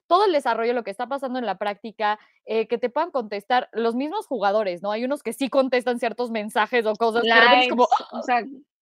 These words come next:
Speaker 2: lives y tú ahí saludando, ¿no? Creyendo que realmente, este, Tom Brady te está leyendo así de, "Ah, sí, leyó mi saludo".
Speaker 1: Sí, vio mi
Speaker 2: Pues no, ¿verdad?
Speaker 1: corazoncito, claro.
Speaker 2: O sea, ajá,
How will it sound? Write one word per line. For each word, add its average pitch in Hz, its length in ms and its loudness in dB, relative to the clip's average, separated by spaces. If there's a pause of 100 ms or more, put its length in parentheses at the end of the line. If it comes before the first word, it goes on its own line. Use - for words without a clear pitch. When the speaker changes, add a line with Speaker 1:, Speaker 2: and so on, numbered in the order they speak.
(240)
Speaker 2:
lives 254 420 2
y 294 100 0
tú 254 100 -2
ahí 240 120 0
saludando, 226 540 0
¿no? 208 160 -8
Creyendo 220 400 -6
que 208 120 -6
realmente, 214 880 -6
este, 160 500 -12
Tom 226 180 0
Brady 208 300 2
te - 80 -8
está - 200 -4
leyendo 190 440 -6
así 185 220 -14
de, 190 100 -10
"Ah, 240 160 -4
sí, 240 260 -8
leyó 202 300 -4
mi 247 100 -4
saludo". 190 560 -6 (260)
Speaker 1:
Sí, 302 180 -2
vio 285 140 6
mi 330 100 2
Speaker 2:
Pues 330 60 0
no, 285 120 8
¿verdad? 233 280 0
Speaker 1:
corazoncito, 202 440 -4 (100)
claro. 240 360 -2
Speaker 2:
O 208 40 -8
sea, 247 160 8
ajá, 240 360 6